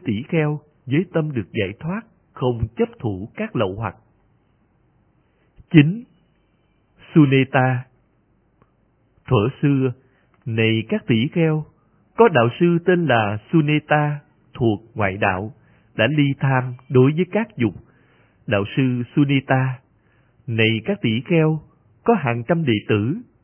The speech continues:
Đạo sư Suneta thuyết pháp cho các đệ tử để cộng trú với thế giới phạm thiên.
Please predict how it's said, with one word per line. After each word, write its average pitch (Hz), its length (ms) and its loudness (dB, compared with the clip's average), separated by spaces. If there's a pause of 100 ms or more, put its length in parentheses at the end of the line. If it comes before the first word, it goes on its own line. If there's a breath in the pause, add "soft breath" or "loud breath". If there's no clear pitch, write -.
(300)
Đạo 101 200 0 (140)
sư 143 240 0 (120)
Suneta 131 580 2 (100)
thuyết 196 200 -2 (120)
pháp 196 180 -2 (160)
cho 220 100 -4
các 226 180 -8
đệ 110 240 -2
tử 110 260 -2 (360 soft breath)
để 127 100 2 (100)
cộng 98 180 2 (120)
trú 190 280 4 (200)
với 131 260 0
thế 160 100 0 (140)
giới 175 200 2 (100)
phạm 95 160 -2 (120)
thiên. 147 240 0